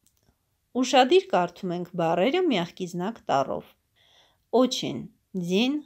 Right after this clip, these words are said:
рождения, обязательно, плавать, послать,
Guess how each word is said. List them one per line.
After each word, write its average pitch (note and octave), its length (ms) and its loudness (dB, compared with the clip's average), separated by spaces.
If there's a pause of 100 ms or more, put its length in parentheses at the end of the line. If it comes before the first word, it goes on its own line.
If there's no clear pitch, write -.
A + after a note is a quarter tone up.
рождения, F3 840 -4 (240)
обязательно, E3+ 1000 -4 (180)
плавать, F3 760 -4 (140)
послать, G3 760 -4